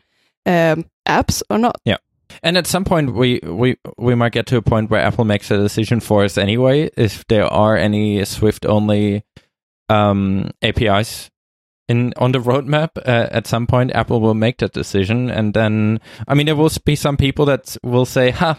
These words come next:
Speaker 2: look, we, we've done Swift for five, six, whatever many years now, and you have to start." But that also means those people didn't have to go through a Swift one to Swift two migration.
Speaker 1: <laughs>
Speaker 2: As an example of a pain point that is,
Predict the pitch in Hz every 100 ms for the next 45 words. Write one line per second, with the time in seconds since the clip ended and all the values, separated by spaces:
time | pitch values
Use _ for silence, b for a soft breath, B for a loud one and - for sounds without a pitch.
0 | - 143 139 123 131 131 - 120 127 -
1 | 123 120 120 117 - 127 120 - 123 117
2 | - 113 120 123 - - 107 107 110 110
3 | 110 107 113 - 104 104 104 B B B
4 | B 117 113 117 - 120 - 107 104 101
5 | - _ 123 113 110 107 120 113 120 -
6 | 117 117 120 - - - 117 123 - 131
7 | 135 127 135 131 127 - 127 127 131 -
8 | 135 135 135 127 127 - 131 - 117 127
9 | 147 139 151 143 - 185 147 - - -
10 | - - - B 349 359 B B B 185
11 | B _ 107 98 98 90 104 95 101 92
12 | 92 - 98 92 110 117 156 - - 98
13 | - 92 - - -